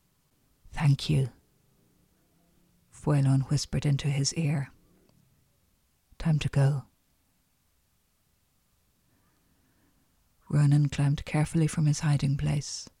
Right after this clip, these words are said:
Fuelon was armed with a blackthorn staff and a hunting bow. "Follow me, quiet as you can." They made their way out the back gate of the castle, past the midden, and across the fields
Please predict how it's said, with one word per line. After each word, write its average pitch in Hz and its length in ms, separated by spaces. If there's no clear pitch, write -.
Fuelon 151 460
was 151 220
armed 156 280
with 151 140
a 139 60
blackthorn 147 520
staff 147 420
and 151 120
a 139 60
hunting 143 400
bow. 139 380
"Follow 139 240
me, 135 320
quiet 143 340
as - 140
you 139 80
can." 143 400
They 143 140
made 147 260
their 170 160
way 151 240
out 147 220
the - 80
back - 240
gate 165 260
of 160 100
the 165 80
castle, 147 600
past - 380
the 196 80
midden, 160 460
and 170 140
across 175 320
the 196 80
fields 160 560